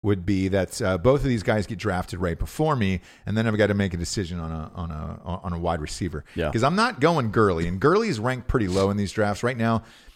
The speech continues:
Speaker 1: He's about the twelfth best player on the board here in this draft, and I agree with that 'cause I don't know what's gonna happen with his knee.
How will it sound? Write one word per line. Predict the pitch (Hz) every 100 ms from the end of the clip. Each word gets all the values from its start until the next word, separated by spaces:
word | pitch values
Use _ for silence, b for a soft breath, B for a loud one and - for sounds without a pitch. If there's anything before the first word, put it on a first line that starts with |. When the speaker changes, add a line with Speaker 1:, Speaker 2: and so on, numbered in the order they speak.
| _ -
Speaker 1:
He's | 104
about | 107
the | 92
twelfth | - 113 107
best | 107 95
player | - 101 95
on | 92
the | 80
board | 73 82 90
here | 95 95 98
in | - 92
this | 90
draft, | - 95 95 - -
and | 95
I | 107
agree | 147 110 123
with | 131
that | 123
'cause | 95
I | 135
don't | 190
know |
what's | 143 -
gonna | 110
happen | 101 95 90
with | 85
his | 87 78
knee. | 78 80 76